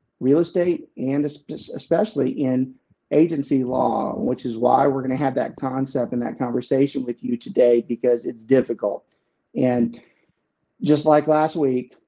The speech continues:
it's, it is the most difficult one to explain. And if you thought last week was somewhat difficult, wait till you get to do this one, 'cause this one's much more difficult because we start talking about intermediary. And that probably, as far as I'm concerned,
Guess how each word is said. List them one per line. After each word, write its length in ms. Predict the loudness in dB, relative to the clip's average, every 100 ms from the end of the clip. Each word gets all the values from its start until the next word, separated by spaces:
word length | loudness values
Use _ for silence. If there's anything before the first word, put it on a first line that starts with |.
| -12
it's, 720 | -8 -8 -10 -18 -20 -20 -8
it 160 | -6 -4
is 160 | -2
the 140 | 2 4
most 280 | 6 4
difficult 380 | 0 -12 -12 -8
one 240 | -6 -6 -4
to 140 | -4
explain. 500 | -4 -6 -8 -6 -4
And 80 | -4
if 140 | -2
you 60 | 0
thought 260 | 2 2
last 280 | 2 -2 -2
week 260 | -2 -2 -2
was 160 | -10 -6
somewhat 320 | -6 -6 -6
difficult, 560 | -6 -8 -8 -8 -6
wait 180 | -2 -2
till 100 | 0
you 60 | -2
get 140 | -2
to 100 | -4
do 120 | -4
this 220 | 0 -2 -2
one, 160 | -20 -12
'cause 100 | -4
this 200 | -4 0
one's 200 | -2 -4 _ _ _ 2
much 260 | 2 2
more 140 | -2 -2
difficult 640 | -2 -4 -4 -2 -4 -6 _ _ _ _ _
because 400 | -6 0 0 0
we 80 | -2
start 300 | -4 -4 -2
talking 340 | -2 -2 -2
about 120 | -4 -4
intermediary. 720 | -2 -2 -2 -2 -4 -6 -8 _ _ _ _
And 180 | -2 2
that 180 | 2 -2 _ _
probably, 640 | 0 2 2 -2 0 0
as 140 | 0
far 180 | 2 4
as 140 | 4 0
I'm 180 | -4
concerned, 540 | -4 -8 -6 -4 -4